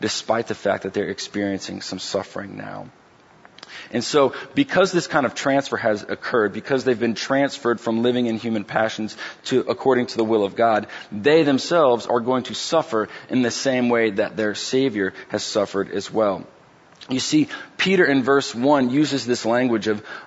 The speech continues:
"arm yourself with the same way of thinking." You see,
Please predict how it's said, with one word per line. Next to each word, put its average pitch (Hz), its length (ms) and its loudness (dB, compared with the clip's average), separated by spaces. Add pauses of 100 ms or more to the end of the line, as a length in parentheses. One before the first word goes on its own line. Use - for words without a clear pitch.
(120)
"arm 165 340 4
yourself 120 600 2
with 113 180 0
the 110 80 -4
same 123 500 -2
way 110 280 2
of 92 120 -6
thinking." 95 600 -8 (300)
You 123 80 -4
see, 143 220 0